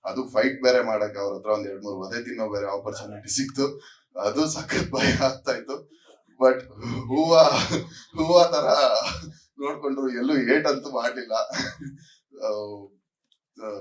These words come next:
ಭಯ ಅಂತೂ ಡೆಫಿನೆಟ್ಲಿ ಇತ್ತು, but ಸಾಕಷ್ಟು ಕಲ್ತ್ಕೊಂಡೆ,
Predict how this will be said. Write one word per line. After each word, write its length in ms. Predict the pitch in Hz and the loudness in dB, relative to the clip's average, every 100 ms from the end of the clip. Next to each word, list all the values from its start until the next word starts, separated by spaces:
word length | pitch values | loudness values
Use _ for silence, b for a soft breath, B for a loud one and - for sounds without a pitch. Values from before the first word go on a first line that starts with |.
| 90 - | -10 2
ಭಯ 80 | 120 | 6
ಅಂತೂ 440 | 151 151 147 - | 8 6 0 -4
ಡೆಫಿನೆಟ್ಲಿ 500 | 104 110 135 135 131 | -4 -4 -2 -4 -4
ಇತ್ತು, 440 | 110 98 104 104 - | -10 -10 -10 -12 -10
but 360 | 101 - 101 | -10 -10 -12
ಸಾಕಷ್ಟು 500 | - 110 127 160 147 | -4 -4 -2 -4 -6
ಕಲ್ತ್ಕೊಂಡೆ, 720 | - 123 - 151 131 104 87 | -8 -8 -6 -4 -4 -4 -8